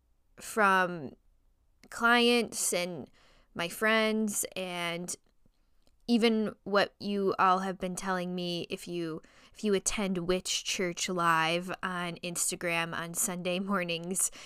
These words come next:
even my Witch Church goers, um, I feel like everybody has been feeling like there's just something in the air,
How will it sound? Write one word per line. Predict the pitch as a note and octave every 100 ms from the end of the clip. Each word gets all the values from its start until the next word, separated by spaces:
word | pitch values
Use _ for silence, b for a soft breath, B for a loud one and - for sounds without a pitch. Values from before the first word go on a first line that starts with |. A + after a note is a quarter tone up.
| B -
even | G#3+ G#3+ G#3
my | F#3
Witch | F3 F3+ - -
Church | - - E3 - - - - B B B _ _ _ _ _ _ _ _ G3+ G3
goers, | G#3 F3 E3+ E3 F#3 F#3+ -
um, | F3+ E3 E3 -
I | G#3+
feel | - F4+
like | G#4+ -
everybody | A3 A3+ A3+ G#3
has | G3 F#3+
been | - F3
feeling | E3 - - - F#3 F3 E3+ D#3 C#3+ D3
like | - A2+ G#2 -
there's | - F3 F3+
just | - A#3 A3+
something | - - G3 F#3+ G3+ G3
in | F#3+ F3+ F3+
the | F3 -
air, | - - - -